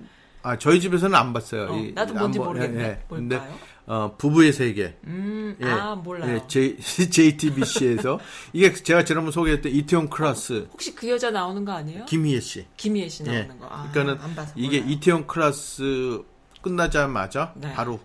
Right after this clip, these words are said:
Speaker 1: 그
Speaker 2: 아.
Speaker 1: 후속작으로 나왔던 제이티비씨
Speaker 2: 아, 여기서
Speaker 1: 작품인데.
Speaker 2: 바람 피는 남-, 남자도 멋있다고 했던 그
Speaker 1: 예, 예,
Speaker 2: 드라마인가 보다.
Speaker 1: 박혜준.
Speaker 2: 아, 인기가
Speaker 1: 박혜준이가
Speaker 2: 올랐어요?
Speaker 1: 나오고, 그다음에 한소희 나오면,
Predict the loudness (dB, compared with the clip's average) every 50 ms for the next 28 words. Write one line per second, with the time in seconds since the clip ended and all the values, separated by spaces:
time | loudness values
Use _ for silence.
0 | -14 -10 -8 -8 -6 -4 -4 -4 -2 0 -2 -2 -2 -2 -4 -4 -4 -4 -6 -4
1 | -4 -6 -6 -8 -10 -10 -8 -6 -6 -6 -6 -8 -8 -8 -8 -10 -10 -8 -4 -4
2 | -4 -2 -2 -2 0 -2 -2 0 0 0 0 0 -2 -2 -2 -2 -2 -2 -2 -4
3 | -4 -2 -2 -4 -4 -6 -10 -6 -4 -4 -4 -4 -4 -6 -6 -6 -6 -8 -8 -8
4 | -8 -8 -8 -6 -6 -6 -6 -8 -10 -10 -10 -8 0 4 6 6 6 6 2 0
5 | -2 -2 -4 -4 -2 -2 -2 -2 -4 -8 -10 -12 -14 -14 -14 -14 -14 -12 -8 -6
6 | -4 -2 0 0 0 0 -2 -2 -2 -2 -2 0 0 -2 -2 -2 -2 -2 0 2
7 | 2 2 2 0 -8 -6 -4 -4 -4 -4 -4 -4 -6 -4 0 0 2 2 2 0
8 | -2 -4 -6 -6 -6 -8 -8 -10 -10 -10 -10 -12